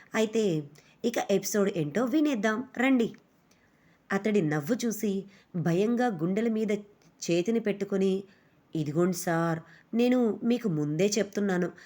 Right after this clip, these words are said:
మన పెళ్ళి మాత్రం అందరి సమక్షంలో అందరి ఆశీర్వాదంతో జరగాలి. ఇలా సింపుల్గా నా పెళ్ళి జరగటం నాకు ఇష్టం లేదు. అంటే నార్మల్గా అయితే సింపుల్గా జరగాలి అని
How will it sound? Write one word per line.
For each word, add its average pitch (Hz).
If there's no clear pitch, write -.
మన 262
పెళ్ళి 208
మాత్రం 185
అందరి 240
సమక్షంలో 170
అందరి 240
ఆశీర్వాదంతో 196
జరగాలి. 160
ఇలా 277
సింపుల్గా 202
నా 262
పెళ్ళి 254
జరగటం 226
నాకు 147
ఇష్టం 226
లేదు. 196
అంటే 185
నార్మల్గా 180
అయితే 247
సింపుల్గా 269
జరగాలి 208
అని 208